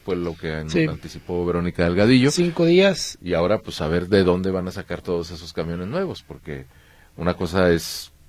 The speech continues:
Speaker 1: pedirlos y tener con qué pagarlos, y otra cosa es que estén en existencia. Eh, ciertamente ciento sesenta camiones de basura nuevecitos, pues no creo que los tengan en cualquier agencia.
Speaker 2: Pero fíjate, está cantado, está cantado que si se llega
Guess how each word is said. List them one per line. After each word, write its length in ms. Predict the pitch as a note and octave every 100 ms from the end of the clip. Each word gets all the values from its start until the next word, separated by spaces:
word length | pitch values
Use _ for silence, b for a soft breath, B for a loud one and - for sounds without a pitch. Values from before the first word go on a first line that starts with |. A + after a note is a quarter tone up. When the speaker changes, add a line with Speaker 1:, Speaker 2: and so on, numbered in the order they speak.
| -
Speaker 1:
pedirlos 500 | E2+ G2+ G2+ A#2 F2+
y 60 |
tener 260 | - E2 F2
con 160 | F#2+ F2+
qué 80 |
pagarlos, 440 | F2 G#2 G#2 A2 F2+
y 40 |
otra 180 | D2+ D#2
cosa 220 | - E2
es 100 | F2+
que 120 | -
estén 280 | C#2 - D2
en 120 | D2 D2+
existencia. 600 | - F#2+ - F3 - D#2 _ b b b b b
Eh, 180 | D#2 D2 -
ciertamente 580 | - E2 G2 E2 E2 F#2+
ciento 460 | - G2 F#2+ B2+
sesenta 460 | - F2 F2 E2+ F2+
camiones 460 | D2+ D#2 E2+ F2
de 80 | D#2
basura 440 | C#2 C#2+ F2+ F#2 G#2+ b b b b b
nuevecitos, 760 | D#2+ D#2 C#2+ - E2 - B2+ - _ _ _
pues 180 | D2 C#2
no 200 | D#2 D2
creo 240 | - D#2 C#2+
que 100 | D2
los 200 | C2+ -
tengan 280 | D#2 D#2+
en 80 | D2+
cualquier 320 | D2 C#2 D#2
agencia. 400 | D2 G#2 C#3 D3+ -
Speaker 2:
Pero 320 | F3 E3 D#3+ C#3+
fíjate, 320 | F#3 F3+ D#3+
está 180 | - F3+
cantado, 560 | F#3+ E3 E3 D3+ C3+
está 200 | C3 E3+
cantado 400 | E3 E3 F3 F3+ F3
que 100 | C#3+
si 120 | D3
se 180 | D3 C#3
llega 520 | D#3 E3+ F3+ F3